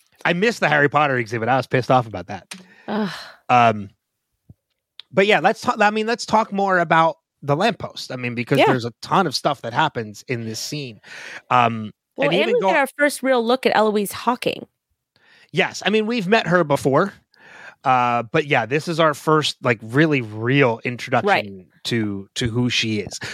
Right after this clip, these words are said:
Speaker 1: We're finding out now, like, it's all coming together. She was indeed the person that sent Desmond to the island.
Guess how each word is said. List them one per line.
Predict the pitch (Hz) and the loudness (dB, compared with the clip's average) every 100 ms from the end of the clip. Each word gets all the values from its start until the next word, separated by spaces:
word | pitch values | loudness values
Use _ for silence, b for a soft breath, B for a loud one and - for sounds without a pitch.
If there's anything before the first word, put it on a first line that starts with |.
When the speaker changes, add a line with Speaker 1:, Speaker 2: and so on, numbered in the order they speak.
| B | B
Speaker 1:
We're | - 139 | 0 2
finding | 156 156 156 151 | 2 2 0 2
out | 139 143 | 2 2
now, | 135 131 135 | 2 4 2
like, | 127 123 | 0 -4
it's | 120 | -2
all | 143 143 | 0 2
coming | 147 139 | 0 -2
together. | 135 123 120 120 117 B B | -2 0 0 0 -2 B B
She | - 160 | -2 0
was | 151 143 151 | 2 2 0
indeed | 165 151 143 | -2 -2 -2
the | 151 | 0
person | 151 139 147 139 | 0 0 -4 -2
that | 131 - | -4 -2
sent | 156 139 | 0 0
Desmond | 120 139 139 131 123 | 2 -2 -2 -8 -2
to | 143 | 0
the | 131 127 | 2 2
island. | 117 120 131 | 2 0 -4